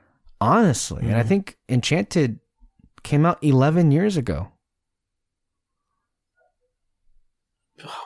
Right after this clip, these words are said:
Speaker 2: wow. Eleven years?
Speaker 1: Yeah.
Speaker 2: God.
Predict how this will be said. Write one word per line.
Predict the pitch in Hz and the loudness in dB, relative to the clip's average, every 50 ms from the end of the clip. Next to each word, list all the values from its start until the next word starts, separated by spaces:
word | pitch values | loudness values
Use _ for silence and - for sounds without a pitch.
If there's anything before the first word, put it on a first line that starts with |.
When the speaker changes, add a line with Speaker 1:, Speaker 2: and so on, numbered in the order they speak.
| - - | -18 -14
Speaker 2:
wow. | - 101 107 - - _ _ _ _ _ _ - - - - - | -12 -12 -12 -12 -16 _ _ _ _ _ _ -20 -20 -20 -18 -16
Eleven | 127 127 147 147 135 123 | -14 -10 -8 -8 -8 -8
years? | 113 120 135 160 185 - - _ _ - - - - - - - - - - | -10 -10 -12 -12 -14 -14 -20 _ _ -20 -20 -20 -20 -20 -20 -20 -20 -12 -6
Speaker 1:
Yeah. | 110 110 143 175 175 151 135 - _ _ _ _ | -2 0 2 2 2 0 -2 -4 _ _ _ _
Speaker 2:
God. | - - - - - | -20 -20 -20 -20 -20